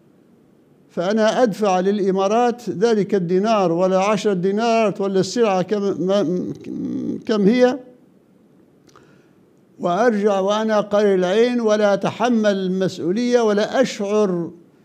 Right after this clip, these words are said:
يعني بشيء من ال-، الخجل ولا أشعر بشيء من، يعني أنت أولادك من يقتلهم؟ تقتلهم،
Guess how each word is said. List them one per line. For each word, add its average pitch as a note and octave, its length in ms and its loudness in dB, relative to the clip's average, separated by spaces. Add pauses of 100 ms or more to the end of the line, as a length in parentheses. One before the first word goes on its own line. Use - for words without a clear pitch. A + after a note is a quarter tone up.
(320)
يعني G#3 520 2
بشيء F3+ 1200 0
من G3 220 -2
ال-، F#3 200 -4 (360)
الخجل A#3 640 2
ولا G3 400 2
أشعر G3+ 280 -4
بشيء F#3+ 400 -4
من، A3 240 -4
يعني A#3 200 -4
أنت A3+ 460 -4 (460)
أولادك A3 460 0
من B3+ 200 0
يقتلهم؟ G#3 640 0 (680)
تقتلهم، A#3 680 -2